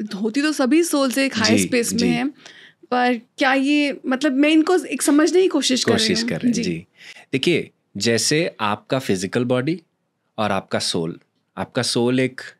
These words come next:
Speaker 2: एक्सपैंडेड कॉन्शियसनेस है और आपकी जो बॉडी है, उस कॉन्शियसनेस से ऑपरेट करती है। उसको चाहे आप कह लीजिए कि वो बीस परसेंट पे ऑपरेट कर रही है, जो उसकी स्ट्रेंथ है, सोल की जो स्ट्रेंथ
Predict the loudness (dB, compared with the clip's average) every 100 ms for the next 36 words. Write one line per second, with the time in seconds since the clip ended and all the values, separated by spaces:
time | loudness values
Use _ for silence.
0 | _ -8 -6 -2 -2 0 -2 -2 -4 -2
1 | -4 -2 -2 -2 -4 -6 -14 -20 -20 -6
2 | -2 0 0 -2 -6 -6 -6 -4 -2 -2
3 | 0 -2 0 0 0 -2 -8 _ _ -18
4 | -6 -4 -2 -2 -2 -2 -2 -2 -2 0
5 | 0 -2 -2 -6 -4 -8 -8 -12 -14 -16
6 | _ _ _ -20 -18 -6 -6 -2 -2 0
7 | -2 0 0 -2 -2 -4 -2 -2 -2 -4
8 | -2 -4 -4 -4 -4 -6 -4 -4 -2 -2
9 | -2 -4 -6 -4 -6 -4 -4 -6 -10 -6
10 | -4 -4 -8 _ _ -8 -6 -4 -2 0
11 | 0 0 -4 0 0 0 0 -2 -2 0
12 | -2